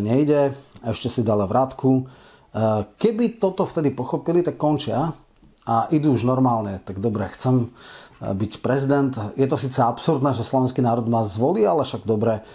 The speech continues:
mám peniaze ako plevou, na úžere som si zarobil, tak, e, tak si to vyhodím. Nie tak on.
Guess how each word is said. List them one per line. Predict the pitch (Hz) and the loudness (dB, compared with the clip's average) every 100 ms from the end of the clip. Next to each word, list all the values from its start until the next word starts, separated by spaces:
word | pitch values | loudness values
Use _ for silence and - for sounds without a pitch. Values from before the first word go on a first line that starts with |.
| - - - 104 107 107 107 107 | -20 -20 -10 -6 -2 -2 -2 2
mám | 131 131 | 2 2
peniaze | 131 127 120 | 2 2 2
ako | 120 120 - | 0 -2 -2
plevou, | 139 165 147 131 123 - - | 0 2 2 2 0 -2 -6
na | 104 113 110 | -2 0 0
úžere | 143 127 131 110 | 0 2 2 0
som | 120 | -4
si | - 107 | -4 0
zarobil, | 139 156 127 127 117 - - - _ - | 2 2 2 2 2 -4 -18 -20 _ -6
tak, | 104 - 123 | -6 -2 0
e, | 117 107 98 - - _ - | 0 -2 -6 -16 -20 _ -10
tak | - | -4
si | 131 | -2
to | 127 101 | -2 -2
vyhodím. | 104 104 90 80 78 - - _ _ - | 0 -2 -2 -8 -12 -20 -20 _ _ -4
Nie | 101 107 | -2 0
tak | 107 104 | -2 -6
on. | 92 82 | -10 -12